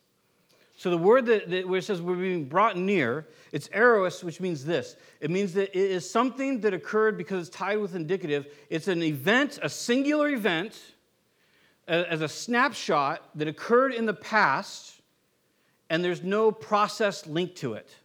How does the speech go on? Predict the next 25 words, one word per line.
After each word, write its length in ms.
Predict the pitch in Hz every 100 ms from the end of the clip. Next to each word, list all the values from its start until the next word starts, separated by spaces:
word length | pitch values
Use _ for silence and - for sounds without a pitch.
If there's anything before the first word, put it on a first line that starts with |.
| _ _ _ _ _ _ _ _ _ _ _ _ _ _
So 200 | - 208
when 100 | 208
he 80 | 214
says 240 | - 269
that 100 | 233
you 140 | 208 254
were 100 | 247
brought 340 | 165 226 220
near, 480 | 196 247 233 180 - - -
it 120 | 196
wasn't 340 | 208 254 254
a 80 | 226
process 720 | 170 - 233 254 - 220 202
that 220 | 202 202 196
occurred 480 | 160 - 247 240 220
over 260 | 214 202 180
time. 340 | - 220 135 - -
It's 140 | 180
something 320 | 254 247 247
that 140 | 220 190
happened 540 | 208 247 254 277 -
in, 360 | 220 262 269 240 -
through 240 | - 254
his 200 | 233 247
blood 560 | 185 240 262 185 220